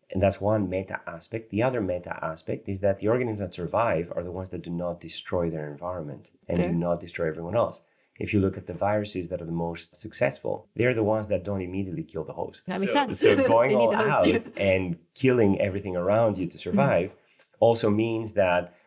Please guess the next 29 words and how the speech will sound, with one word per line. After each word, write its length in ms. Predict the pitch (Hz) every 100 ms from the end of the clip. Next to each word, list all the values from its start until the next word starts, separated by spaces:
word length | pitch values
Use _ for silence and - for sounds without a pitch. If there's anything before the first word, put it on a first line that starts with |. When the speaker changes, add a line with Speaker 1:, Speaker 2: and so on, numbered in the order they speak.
| _
Speaker 1:
whatever 640 | 101 101 107 107 104 92 101
ecosystem 840 | 104 110 - 135 - 82 78 80 -
and, 280 | 90 90 80
you 80 | 92
know, 80 | 87
biosphere 640 | 90 101 104 - 104 92 82
you 60 | 85 104
live 180 | 127 85
in 280 | 78 76 87 _ _ -
will 260 | 95 90
not 300 | 95 104 98
be 120 | 101 90
as 80 | 85 -
successful. 440 | - 78 - - _ -
It's 120 | 107 -
obviously 340 | 110 120 - 101
not 200 | 98 98
that 120 | 92
the 100 | 90 98
organisms 420 | 98 82 85 82 - 82
are 280 | 80 80 -
consciously 520 | - 110 107 92 82 -
saying, 220 | 95 87 85 104
"Oh, 100 | 95
I 60 | 80
better 160 | 85 80
be 20 | 90 113
nice." 180 | 67 - 233
Speaker 2:
Yeah. 280 | 214 196